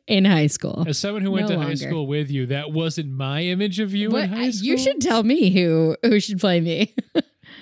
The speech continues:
Speaker 2: Oh, I don't know. I guess Lea Michele, if I really had to think about it. <laughs> You're always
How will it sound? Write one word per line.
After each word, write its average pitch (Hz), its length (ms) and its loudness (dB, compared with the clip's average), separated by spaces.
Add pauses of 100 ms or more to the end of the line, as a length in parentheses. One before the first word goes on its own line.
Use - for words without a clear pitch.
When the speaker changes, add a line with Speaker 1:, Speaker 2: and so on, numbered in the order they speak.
Speaker 2:
Oh, 131 260 2
I 120 120 -2
don't 113 160 -8
know. 131 260 -16
I 139 120 -4
guess 180 280 4
Lea 180 200 6
Michele, 151 500 4
if - 100 -2
I 131 60 -2
really 160 320 6
had 139 240 -2
to - 100 -10
think - 380 -10
about 127 180 -10 (560)
it. 123 120 -4 (680)
<laughs> - 0 -
You're 170 280 4
always 233 440 -2